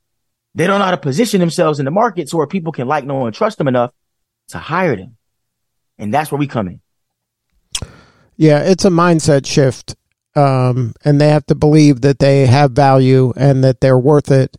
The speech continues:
Speaker 2: and that, um, they should be the one doing the job, not, uh, somebody else. And,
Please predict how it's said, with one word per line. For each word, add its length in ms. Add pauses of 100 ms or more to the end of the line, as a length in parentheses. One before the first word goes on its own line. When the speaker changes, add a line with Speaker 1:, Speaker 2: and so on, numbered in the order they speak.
(160)
Speaker 2:
and 340
that, 300
um, 460 (640)
they 140
should 300
be 180
the 120
one 540 (180)
doing 540
the 140
job, 460
not, 500
uh, 520
somebody 420
else. 340
And, 320